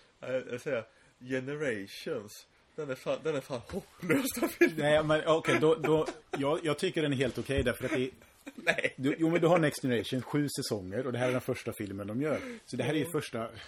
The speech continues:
Speaker 2: högbudget man får se med dem. De hade ju väldigt bra
Speaker 1: Mm.
Speaker 2: dubbelavsnitt där visserligen, men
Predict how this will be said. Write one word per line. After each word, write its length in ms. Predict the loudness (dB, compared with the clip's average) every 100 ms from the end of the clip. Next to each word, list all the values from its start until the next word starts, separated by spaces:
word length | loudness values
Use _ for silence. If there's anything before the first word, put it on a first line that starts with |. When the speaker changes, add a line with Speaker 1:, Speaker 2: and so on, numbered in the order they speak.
| -12
Speaker 2:
högbudget 760 | -6 -6 -6 -8 -8 -6 -6 -4
man 120 | -6
får 80 | -6
se 180 | -6 -6
med 120 | -6
dem. 120 | -10
De 60 | -8
hade 160 | -6
ju 40 | -4
väldigt 200 | -4 -4
bra 80 | -8
Speaker 1:
Mm. 80 | -8
Speaker 2:
dubbelavsnitt 580 | -10 -10 -12 -12 -12 -12
där 80 |
visserligen, 440 | -14 -16 -16 -14 -12
men 200 | -12